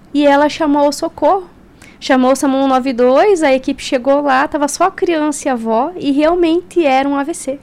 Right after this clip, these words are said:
Então, assim, é, o, a gente ensina eles a importância de ver o que que é o agravo, né?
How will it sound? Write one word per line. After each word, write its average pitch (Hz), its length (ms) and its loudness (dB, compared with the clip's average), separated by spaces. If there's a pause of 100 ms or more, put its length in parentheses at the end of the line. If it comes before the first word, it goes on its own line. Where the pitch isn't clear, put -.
(720)
Então, 240 260 2
assim, 277 300 0
é, 247 340 0
o, 226 140 -2
a 226 80 2
gente 247 240 0
ensina 320 440 0
eles 277 240 2
a 277 60 2
importância 294 760 0
de 240 400 0
ver 233 280 2
o - 20 0
que 302 220 -4
que 269 280 -2
é 226 160 4
o 226 60 2
agravo, 208 840 0
né? 220 200 0